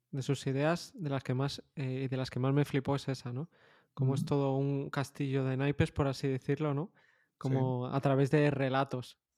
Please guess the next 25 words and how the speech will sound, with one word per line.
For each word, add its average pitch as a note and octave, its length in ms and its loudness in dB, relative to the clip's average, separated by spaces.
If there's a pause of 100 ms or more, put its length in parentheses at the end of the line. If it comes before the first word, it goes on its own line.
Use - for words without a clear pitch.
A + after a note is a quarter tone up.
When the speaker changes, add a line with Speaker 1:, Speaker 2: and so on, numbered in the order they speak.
Speaker 1:
y C#3 120 -4
cómo C#3+ 260 4
nos D3 160 4
sostenemos C#3+ 540 0
a, - 180 -4 (100)
como C#3 200 -2
sociedad C#3 560 0 (400)
gracias C3 400 -2
a C3+ 100 2
esos C#3+ 220 2
relatos, B2+ 580 -4 (160)
¿no? C#3 100 -6
Speaker 2:
Claro, A#2+ 220 0
Speaker 1:
Y A#2+ 40 2
Speaker 2:
el B2 60 2
Speaker 1:
vas A#2+ 180 4
a, C#3 100 6
Speaker 2:
dinero, D3+ 180 6
Speaker 1:
vas C#3+ 160 8
a C#3 60 8
Speaker 2:
la C#3 60 8
Speaker 1:
comprar, D3+ 580 8
¿no? E3+ 240 0
Vas, C3 260 -4
Speaker 2:
Ujú. C3 140 -2